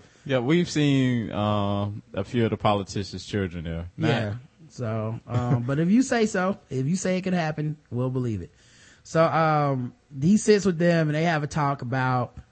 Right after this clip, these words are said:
Speaker 2: um, going to, like, identify his mom's body and shit like that. And, uh, you know.
Speaker 1: Why? They knew who she was. Like, that's where you can't re-, you don't know who this person is.
Speaker 2: Wasn't she, like,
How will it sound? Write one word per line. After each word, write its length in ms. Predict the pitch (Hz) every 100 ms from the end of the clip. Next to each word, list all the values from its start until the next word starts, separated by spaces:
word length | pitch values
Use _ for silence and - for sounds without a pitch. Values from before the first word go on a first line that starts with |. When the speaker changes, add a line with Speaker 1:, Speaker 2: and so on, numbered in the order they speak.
| _ _ -
Speaker 2:
um, 540 | 113 120 120 117 113 -
going 340 | 127 139 139 135
to, 240 | 123 117
like, 180 | 113 120
identify 600 | 104 107 127 135 143 127
his 100 | 120
mom's 340 | 120 127 123 107
body 400 | 120 120 120 117
and 100 | 110
shit 200 | 127 110
like 240 | 113 113
that. 400 | 110 113 110 107 _ _ _ _ -
And, 400 | 123 120 110 110
uh, 300 | 107 101 98 101 120 _ - _ - -
you 140 | 135
know. 160 | 113 104
Speaker 1:
Why? 460 | 135 175 143 110 - 254 147 -
They 180 | 190
knew 220 | 196 202 190
who 240 | 214 214
she 200 | - 190
was. 880 | 175 190 - 170 170 147 131 117 - - 277 190 170
Like, 220 | 170 165
that's 220 | 185 208
where 100 | 196
you 240 | 190 180 160
can't 460 | - 180 180 156
re-, 200 | 151 156
you 200 | 147 170
don't 260 | 180 185 156
know 240 | 156 156
who 220 | 156 165
this 180 | 143 131
person 400 | - 123 113 117
is. 400 | 110 101 92 87 - 220
Speaker 2:
Wasn't 260 | 311 370
she, 180 | - 330
like, 320 | 302 233 156